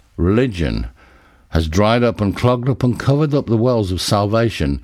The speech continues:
in our land, so that many of the wells which once flowed with life and supplied the water of salvation to the world have become dried up.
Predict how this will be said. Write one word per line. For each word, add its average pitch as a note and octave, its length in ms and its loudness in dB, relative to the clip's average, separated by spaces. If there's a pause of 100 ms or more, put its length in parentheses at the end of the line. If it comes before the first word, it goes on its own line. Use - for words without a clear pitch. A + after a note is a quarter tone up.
(260)
in D#2+ 160 2
our F#2 260 2
land, D2 640 0 (920)
so F#2+ 180 0
that F2 100 0
many A#2 300 2
of A#2+ 100 -2
the B2 80 2
wells G#2+ 460 0
which E2+ 200 -4
once A2+ 440 0 (400)
flowed C#3+ 440 2
with A#2+ 200 2
life A2+ 500 0
and C#2+ 140 0
supplied A2+ 460 0
the G#2 60 2
water A2+ 340 0
of F#2+ 80 -4
salvation G#2+ 600 0
to E2 100 -2
the E2+ 80 2
world F2+ 420 0 (440)
have G2+ 180 0
become G#2 380 2
dried E2 340 2
up. F2 260 -2